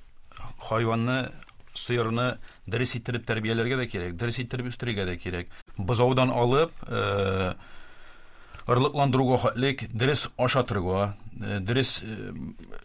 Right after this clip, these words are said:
с-, суында дөрес иттереп эчерергә, урынында дөрес иттереп карарга кирәк. Шуңа күрә шушы яңа комплексларда, бүгенгесе көндә менә безнең Әтнә районнарыбызда, Кукмараларда, Сабаларда,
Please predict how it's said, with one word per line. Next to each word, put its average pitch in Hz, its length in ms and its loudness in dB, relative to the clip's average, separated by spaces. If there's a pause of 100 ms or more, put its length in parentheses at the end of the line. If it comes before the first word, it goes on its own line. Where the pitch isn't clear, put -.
(760)
с-, - 480 0
суында 113 400 4
дөрес 120 240 2
иттереп 113 320 2
эчерергә, 113 640 2
урынында 113 500 4
дөрес 107 220 0
иттереп 107 260 -6
карарга 110 320 4
кирәк. 110 320 4 (360)
Шуңа 120 280 4
күрә 127 220 8 (460)
шушы 135 500 4
яңа 123 400 4
комплексларда, 131 880 4
бүгенгесе 113 480 2
көндә 107 240 2
менә 104 160 4
безнең 98 260 0
Әтнә 117 220 0
районнарыбызда, 113 760 2
Кукмараларда, 98 800 2
Сабаларда, 104 680 4